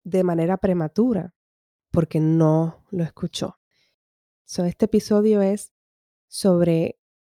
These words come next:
esa parte de la importancia. Y cuando hablo de la importancia, aparte de, pues, para prevenir que no termine con achaques o que no tenga enfermedades crónicas y todas esas cosas que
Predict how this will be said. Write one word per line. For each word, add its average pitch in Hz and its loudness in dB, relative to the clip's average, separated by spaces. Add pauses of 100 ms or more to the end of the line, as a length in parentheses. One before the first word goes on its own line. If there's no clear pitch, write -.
(140)
esa 190 -2
parte 185 -4
de 175 0
la 160 0
importancia. 151 -6
Y 156 -8
cuando 165 -2
hablo 190 2
de 226 2
la 208 4
importancia, 190 -2
aparte 170 -4
de, 180 0
pues, 294 -4
para 175 -4
prevenir 156 -4 (440)
que 185 -8
no 160 -2
termine 170 0
con 170 -2
achaques 214 0
o 190 2
que 180 -4
no 156 0
tenga 165 -2
enfermedades 151 -4
crónicas 190 -2
y - -8
todas 175 -4
esas 196 -8
cosas 196 -6
que 180 -8